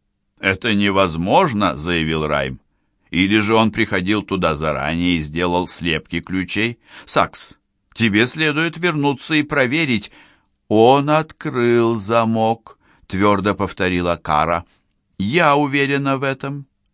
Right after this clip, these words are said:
Райм покачал головой. За шестьдесят секунд открыть две двери?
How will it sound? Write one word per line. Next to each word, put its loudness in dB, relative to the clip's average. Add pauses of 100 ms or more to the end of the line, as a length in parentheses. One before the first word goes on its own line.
(440)
Райм 2
покачал -2
головой. -2 (400)
За 2
шестьдесят 0
секунд -2 (320)
открыть 0
две 4
двери? 2